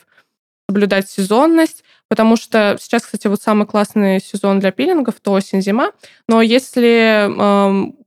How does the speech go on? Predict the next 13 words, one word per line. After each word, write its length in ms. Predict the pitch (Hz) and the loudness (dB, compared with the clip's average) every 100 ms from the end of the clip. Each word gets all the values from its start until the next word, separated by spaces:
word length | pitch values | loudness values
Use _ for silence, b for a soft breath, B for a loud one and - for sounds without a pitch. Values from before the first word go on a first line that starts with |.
| - | -10
кто-то 320 | - 214 214 | -2 0 0
начинает 460 | 202 - 214 202 - | -2 0 0 0 0
пользоваться 480 | 214 202 202 - | -2 0 -4 -4
пилингами, 480 | 202 208 202 196 196 | -4 -2 0 0 0
например, 440 | 190 185 202 190 190 | 0 -2 -2 -2 -2
в 40 | |
октябре, 440 | 190 - 196 247 294 | -6 -6 -2 0 0
а 60 | 220 | 0
у 60 | |
нас 180 | 190 185 | 0 -2
был 120 | - | -4
солнечный 500 | 180 202 180 175 - 180 | -4 -2 -2 -2 -4 -6
октябрь, 420 | - 247 349 | -4 -2 -2